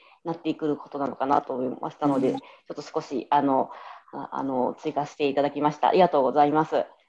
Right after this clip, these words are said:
Speaker 2: りがとうございます。
Speaker 1: はい。では、あの、ここで続いてですね、まあ、今日の、今回のテーマがですね、えー、まあ、持続可能な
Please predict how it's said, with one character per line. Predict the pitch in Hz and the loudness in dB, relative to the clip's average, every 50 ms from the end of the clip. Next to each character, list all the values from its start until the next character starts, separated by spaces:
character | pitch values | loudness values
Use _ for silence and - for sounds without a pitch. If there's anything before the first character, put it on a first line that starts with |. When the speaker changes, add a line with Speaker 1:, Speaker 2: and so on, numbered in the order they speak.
| _ _ _ _ _ | _ _ _ _ _
Speaker 2:
り | 240 247 | 0 2
が | |
と | |
う | 269 | 4
ご | 277 | 6
ざ | 285 | 6
い | 285 | 4
ま | 285 | 2
す。 | - - | 0 -4
Speaker 1:
は | - - _ _ _ _ _ _ _ _ _ _ - - - - - - - - | -14 -20 _ _ _ _ _ _ _ _ _ _ -20 -20 -20 -20 -20 -20 -14 0
い。 | |
で | - 247 | 4 6
は、 | 247 240 220 202 | 8 8 8 8
あ | 185 185 | 6 6
の、 | 180 175 170 170 170 - - _ _ _ | 6 6 6 4 4 2 -2 _ _ _
こ | _ - - _ | _ -18 -18 _
こ | _ 240 240 247 | _ 4 4 4
で | 233 226 214 - | 4 2 0 0
続 | - 226 226 226 254 | -4 -4 0 2 2
い | 254 254 | 2 4
て | 277 | 6
で | 254 208 | 4 4
す | 185 - - 151 | 4 4 -2 -2
ね、 | 156 160 165 - - | 0 0 0 2 0
ま | 208 202 | -2 -4
あ、 | - - _ - | -4 -8 _ 0
今 | 277 302 254 202 | 4 6 6 6
日 | 156 | 6
の、 | 143 139 - - - _ | 6 4 2 0 -4 _
今 | 269 269 254 | -4 -2 0
回 | 262 190 165 151 143 | 4 4 4 4 4
の | 151 160 165 165 156 135 - - _ _ _ _ _ | 6 6 6 6 6 4 0 -6 _ _ _ _ _
テ | - 214 202 | 2 2 4
ー | 165 | 4
マ | 156 139 | 4 2
が | - - - | 0 -2 -6
で | - - | -8 -14
す | _ - | _ -4
ね、 | 127 131 117 - - - | -2 -2 -2 -2 -4 -6
え | 131 135 135 135 | -4 -4 -2 2
ー、 | |
ま | 143 151 | 4 4
あ、 | 160 151 | 4 4
持 | 175 180 | 4 6
続 | 185 247 254 262 254 262 | 6 6 6 6 4 6
可 | 240 226 233 | 6 6 8
能 | 233 233 220 220 220 220 214 220 | 8 6 6 8 6 6 6 4
な | 247 285 269 196 - - | 4 4 4 4 2 -2